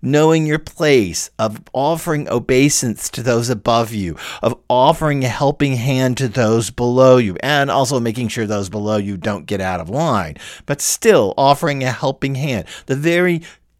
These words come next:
essence of courtesy, of always making sure that you know who you are. And here this guy starts in, "If the sheer horror of this vile spot and our hairless, singed faces put us and our petitions in your disdain." Wow.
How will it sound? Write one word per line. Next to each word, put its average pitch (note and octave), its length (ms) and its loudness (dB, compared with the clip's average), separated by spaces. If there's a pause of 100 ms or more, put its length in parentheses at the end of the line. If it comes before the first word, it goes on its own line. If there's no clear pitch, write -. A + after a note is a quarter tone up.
essence C#3+ 600 0 (100)
of C3 240 -2 (160)
courtesy, C#3 760 0 (280)
of C3+ 260 4
always D#3 560 6
making C#3 360 2
sure C3 220 0
that A#2+ 160 0
you A#2+ 240 0
know A2+ 220 2
who D#3 380 -2
you B2 240 0
are. A2+ 340 6
And A2+ 220 -2 (200)
here E4+ 220 4
this C4 220 0
guy A#2+ 160 0
starts - 480 -2
in, F#2 360 -2
"If G2+ 120 -4
the G2+ 100 -8
sheer G#2 240 -4
horror G#2 220 -2
of F#2+ 40 -6
this G2 140 -6
vile F#2 180 -6
spot F#2 180 -6
and - 80 -10
our F#2+ 80 -8
hairless, F#2 280 -8
singed F2+ 300 -10
faces G2 300 -8
put G#2 200 -8
us G#2 140 -4
and F#2+ 100 -8
our F#2 80 -10
petitions A2 500 -10
in G#2+ 140 -8
your G2+ 120 -4
disdain." F3+ 880 0 (420)
Wow. D#3+ 840 2